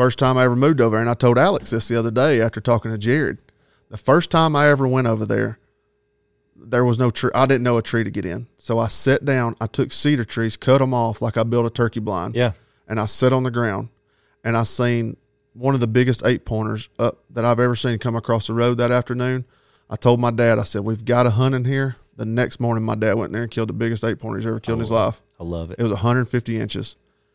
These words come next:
Speaker 1: And
Speaker 2: Big eight pointer.
Speaker 1: Yeah. <laughs> And, um,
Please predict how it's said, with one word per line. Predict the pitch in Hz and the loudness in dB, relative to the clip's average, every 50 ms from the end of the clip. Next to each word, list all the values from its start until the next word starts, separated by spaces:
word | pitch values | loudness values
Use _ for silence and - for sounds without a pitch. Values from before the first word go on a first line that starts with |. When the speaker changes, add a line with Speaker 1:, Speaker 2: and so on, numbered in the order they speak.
| _ _ _ _ - | _ _ _ _ -6
Speaker 1:
And | 110 110 110 110 110 110 107 - | -2 0 0 0 0 -2 -2 -4
Speaker 2:
Big | 104 101 90 | -8 -10 -10
eight | 90 90 92 - | -10 -10 -12 -14
pointer. | _ - - - _ - | _ -20 -20 -20 _ -4
Speaker 1:
Yeah. | 117 120 107 110 113 113 - - 120 123 120 | 0 0 2 0 0 -4 -6 -4 -2 0 2
<laughs> | 143 131 107 - 120 127 - - - - - 160 131 - - 165 143 - - - - - - - - - - | 2 2 0 2 4 8 10 12 12 12 10 10 8 6 6 6 6 4 4 2 -4 -14 -14 -16 -16 -4 0
And, | 127 127 127 123 120 117 113 107 - - - | 2 2 4 4 4 2 2 -2 -6 -6 -2
um, | 123 120 120 120 113 110 107 104 107 | 2 4 4 6 6 4 2 0 -4